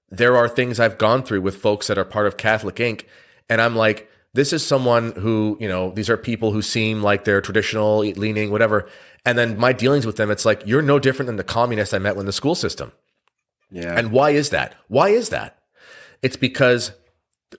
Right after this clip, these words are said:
Speaker 1: well, there's a, this is what I said on that podcast I did about, um, the dark side of Catholic media.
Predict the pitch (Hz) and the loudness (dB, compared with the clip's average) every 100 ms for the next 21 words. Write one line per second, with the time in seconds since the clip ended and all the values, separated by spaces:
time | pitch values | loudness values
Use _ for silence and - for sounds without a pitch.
0 | - 104 117 107 110 - - _ 117 127 | -4 0 0 0 -4 -6 -12 _ -6 -2
1 | 127 117 120 110 104 - 107 107 107 101 | 2 2 2 2 0 2 0 2 0 0
2 | 98 92 101 90 92 - - 87 82 76 | -2 0 0 2 0 0 -4 -4 -4 -12
3 | _ _ _ _ _ - - 95 104 104 | _ _ _ _ _ -18 -8 0 2 2
4 | 107 92 - 101 95 98 107 87 62 | 0 0 0 -2 -2 -6 -4 -2 -6